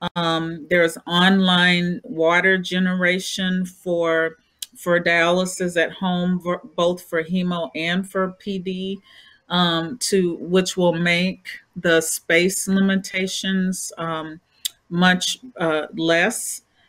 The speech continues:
um, because you're not having to store all these bags of fluid. Um, there'll be online generation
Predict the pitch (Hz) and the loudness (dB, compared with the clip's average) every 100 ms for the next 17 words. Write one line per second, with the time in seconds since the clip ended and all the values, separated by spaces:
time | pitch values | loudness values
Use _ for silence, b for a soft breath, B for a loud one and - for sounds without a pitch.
0 | - 180 170 175 175 196 170 170 170 175 | -2 2 2 0 0 0 0 0 2 2
1 | 180 165 165 160 160 - - 170 165 170 | 2 0 -4 -6 -6 -6 -2 2 4 2
2 | 165 160 156 151 - - 151 160 170 175 | 2 0 0 -6 -6 0 2 4 2 0
3 | 170 151 - - 170 175 185 190 185 - | -4 -6 -6 -8 -6 -2 -2 -2 -6 -14
4 | b b b - 165 160 156 135 165 160 | b b b -2 2 2 0 0 4 4
5 | 160 165 - 147 156 165 170 165 160 156 | 4 -2 -2 -4 -2 0 -2 -2 0 0
6 | 156 156 160 165 156 156 156 - - 180 | -2 -6 -4 -2 0 0 0 0 -2 0
7 | 180 175 | 0 -2